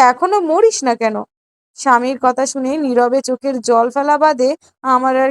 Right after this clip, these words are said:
কিছুই বলার থাকে না। রাতে বিছানায় বসে ভাবছিলাম, আমার জীবনের সবচেয়ে বড় ভুল হলো মেয়ে হয়ে জন্মানো, আর দ্বিতীয় ভুলটা হলো বাবা মায়ের পছন্দের পাত্রকে বিয়ে করা।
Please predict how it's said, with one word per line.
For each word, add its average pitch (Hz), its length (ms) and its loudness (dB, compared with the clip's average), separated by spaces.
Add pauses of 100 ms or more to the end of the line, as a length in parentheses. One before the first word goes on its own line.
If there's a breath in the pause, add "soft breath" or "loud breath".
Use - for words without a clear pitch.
কিছুই 311 380 -4
বলার 226 360 2
থাকে 226 280 -4
না। 214 120 -2 (500)
রাতে 330 340 2
বিছানায় 359 420 -2
বসে 349 180 -2
ভাবছিলাম, 240 600 0 (340)
আমার 277 260 0
জীবনের 262 400 -4
সবচেয়ে 269 460 -2
বড় 285 240 2
ভুল 277 320 -2
হলো 285 240 4 (380 soft breath)
মেয়ে 269 260 -2
হয়ে 269 240 0
জন্মানো, 214 540 -2 (200)
আর 302 200 4
দ্বিতীয় 302 320 0
ভুলটা 370 360 2
হলো 330 240 2 (320)
বাবা 240 320 4
মায়ের 247 280 0
পছন্দের 247 480 -4
পাত্রকে 247 520 -2
বিয়ে 233 300 0
করা। 208 280 -2